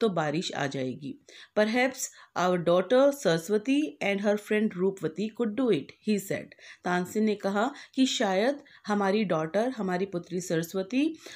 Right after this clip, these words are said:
और उसकी दोस्त रूपवती इस काम को कर सकती हैं। He taught the two girls to sing राग मेघा, और उसने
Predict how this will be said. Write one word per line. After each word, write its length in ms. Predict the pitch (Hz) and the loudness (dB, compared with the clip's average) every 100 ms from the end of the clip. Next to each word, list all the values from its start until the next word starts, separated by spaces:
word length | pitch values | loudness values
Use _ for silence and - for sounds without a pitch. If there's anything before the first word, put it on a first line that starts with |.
| - | -2
और 140 | 240 | 0
उसकी 280 | 254 - 277 | 0 0 -2
दोस्त 520 | 220 269 254 190 - - | 2 4 4 0 -8 -8
रूपवती 600 | 175 202 208 185 202 226 | 0 0 0 0 0 0
इस 260 | 247 214 - | -4 -4 -4
काम 260 | 180 151 | -2 -2
को 180 | 160 240 | -2 -2
कर 180 | 247 202 | 0 -2
सकती 400 | 190 151 - 135 | -2 -6 -6 -6
हैं। 240 | 147 - - _ - - - 285 | -6 -8 -14 _ -20 -20 -4 -2
He 80 | 320 269 | 0 2
taught 360 | 254 269 240 | 2 2 -2
the 120 | 233 | 0
two 180 | 254 233 202 | 0 0 4
girls 380 | 180 208 - | 4 2 -2
to 180 | 226 220 | -4 -2
sing 180 | 226 214 | 0 0
राग 300 | 180 175 180 | 2 0 0
मेघा, 540 | 175 147 135 147 - _ - - - | 0 -2 -4 -8 -10 _ -20 -20 -2
और 340 | 214 214 285 - _ - | 4 4 4 -2 _ -2
उसने 560 | 233 233 247 269 330 | 0 0 0 0 0